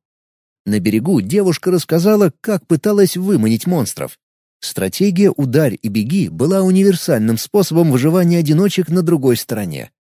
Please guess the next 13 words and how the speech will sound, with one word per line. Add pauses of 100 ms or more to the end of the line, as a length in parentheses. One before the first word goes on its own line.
(280)
Однако,
несмотря
на
все
её
старания,
никто
из
воды
так
и
не
появился,